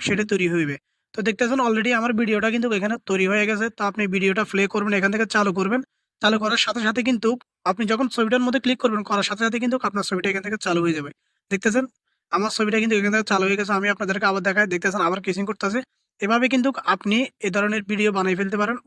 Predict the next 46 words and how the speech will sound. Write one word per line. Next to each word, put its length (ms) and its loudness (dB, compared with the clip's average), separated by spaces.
অতি 200 -8
সহজে। 220 -2
আপনার 260 0
প্রিয়জন 460 2
বা 140 2
আপনার 260 -2
ছবি 220 0
দিয়ে 120 2
আপনি 260 -4
এরকম 220 0
ছবি 200 -2
বানিয়ে 220 0
ফেলতে 220 -6
পারেন। 160 -4
ডাউনলোড 360 0
করার 200 2
জন্য 180 2
এখানে 220 0
তীরের 240 2
মতো 200 0
একটা 200 -4
অপশন 240 -2
দেখছেন, 200 -2
আপনি 120 -4
এই 100 -4
তীরের 220 0
মতো 180 0
অপশনটার 360 0
মধ্যে 180 2
একটা 180 0
ক্লিক 220 0
করবেন। 260 2
করার 220 2
সাথে 180 -2
সাথে 200 0
কিন্তু 140 2
এখানে 200 -2
আপনার 280 -2
ভিডিওটা 280 0
ডাউনলোড 320 2
হয়ে 140 0
যাবে 100 0
অটোমেটিকলি। 480 -2
তো 100 -2
আপনিও 240 2
কিন্তু 140 2